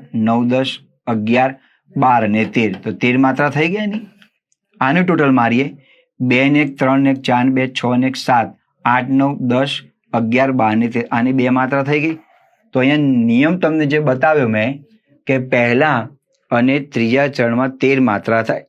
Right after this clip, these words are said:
તો તેર માત્રા તમને જોવા માટે મળી. હવે બીજું લક્ષણ લઈએ.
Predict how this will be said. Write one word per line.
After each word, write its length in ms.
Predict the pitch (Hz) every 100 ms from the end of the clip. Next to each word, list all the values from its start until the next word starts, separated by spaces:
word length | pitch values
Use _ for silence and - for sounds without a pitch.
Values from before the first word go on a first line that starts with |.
| -
તો 80 |
તેર 240 | 120 135 135
માત્રા 260 | 123 117
તમને 300 | 120 120 123
જોવા 240 | 117 110 101
માટે 260 | 101 95
મળી. 240 | 113 107 98
હવે 160 | 123
બીજું 300 | 180 180 185
લક્ષણ 320 | 160 117 120 104
લઈએ. 340 | 104 104 98